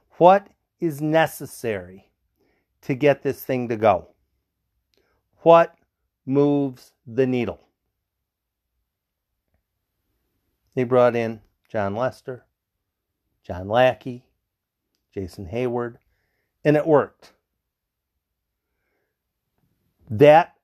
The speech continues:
part was big. The reason Jon Lester,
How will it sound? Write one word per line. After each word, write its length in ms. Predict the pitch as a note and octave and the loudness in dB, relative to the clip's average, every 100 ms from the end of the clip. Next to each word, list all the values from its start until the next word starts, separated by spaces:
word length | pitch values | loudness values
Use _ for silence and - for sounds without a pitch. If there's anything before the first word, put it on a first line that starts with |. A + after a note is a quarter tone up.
| _ | _
part 380 | - D#3 D3 - - | -2 0 0 -6 -8
was 260 | C3+ C3 | -6 -6
big. 440 | A2 C3+ G#2+ E2 F2 _ _ _ _ _ _ _ _ _ _ _ _ _ _ _ _ | -2 -2 -2 -6 -20 _ _ _ _ _ _ _ _ _ _ _ _ _ _ _ _
The 120 | A#2 B2 | -12 -8
reason 680 | A#2 C#3+ D3+ D3 D3 D#3 - - | -4 -2 -2 -2 -4 -6 -16 -8
Jon 320 | A#2 B2+ C3+ | -2 0 0
Lester, 600 | C3 C3 - - C#3 C3 | 0 -2 -4 -10 -12 -12